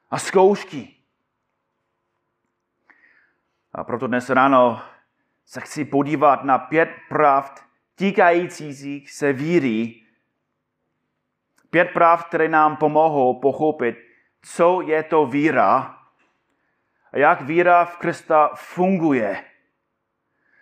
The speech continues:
A jak by naše víra v Krista měla růst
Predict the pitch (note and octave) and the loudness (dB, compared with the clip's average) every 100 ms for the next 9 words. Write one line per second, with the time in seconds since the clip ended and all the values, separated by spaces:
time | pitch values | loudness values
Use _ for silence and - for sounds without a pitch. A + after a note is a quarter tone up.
0 | - - B2 D3+ D#3 E3 E3 D#3+ E3+ D#3 | -18 -4 2 2 0 -2 -2 -2 -4 -2
1 | D#3+ D#3+ D#3 D#3 D#3 - - - D#3 D3+ | 0 2 4 4 0 -14 -20 -12 -10 -10
2 | - D3+ C#3+ C#3 - _ _ C#3 C#3+ C#3+ | -2 2 2 0 -10 _ _ -6 -2 0
3 | C#3+ C3 B2+ C#3 A2 - | -2 -4 -6 -4 -4 -8